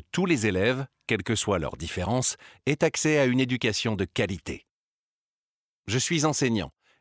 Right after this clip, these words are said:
et j'ai vu à quel point il est important d'adapter les méthodes d'enseignement pour répondre aux besoins de chaque élève.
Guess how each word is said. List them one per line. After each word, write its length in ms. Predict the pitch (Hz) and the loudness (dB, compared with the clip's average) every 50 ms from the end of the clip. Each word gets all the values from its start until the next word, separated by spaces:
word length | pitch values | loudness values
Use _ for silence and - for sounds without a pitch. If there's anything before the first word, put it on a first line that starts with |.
| _ | _
et 80 | - 127 | -2 0
j'ai 160 | 135 127 151 | 2 2 2
vu 160 | 147 139 160 | 2 2 2
à 80 | 156 147 | 2 2
quel 240 | - - 143 123 113 | 2 2 0 -2 0
point 220 | - 135 135 135 | 0 0 0 2
il 100 | 131 113 | 2 0
est 100 | 110 - | 0 -2
important 420 | 120 107 - 113 - - - 120 123 | -2 -2 -2 -4 -6 -2 -2 -2 0
d'adapter 440 | 110 110 98 107 - - - 127 | 0 0 0 0 -2 -2 -2 -2
les 100 | 113 104 | 0 0
méthodes 360 | 98 101 104 - - 113 101 95 | 0 -2 -2 0 -2 -4 -2 0
d'enseignement 720 | 104 113 113 - - 127 113 110 104 101 92 85 76 - _ _ _ _ | -2 -2 -2 0 -2 -2 0 0 0 0 -2 -2 -4 -8 _ _ _ _
pour 180 | - 135 123 | 0 0 2
répondre 420 | 117 143 139 - 147 143 131 117 101 | 2 0 0 0 0 0 0 0 0
aux 60 | 110 | 0
besoins 360 | 95 107 113 95 107 104 107 | 0 -2 -2 0 -2 -2 -2
de 100 | 92 92 | -2 -2
chaque 340 | 85 - - 123 107 - - | -2 0 0 0 -2 -2 -4
élève. 320 | 92 73 71 69 65 - | -6 -6 -6 -10 -12 -14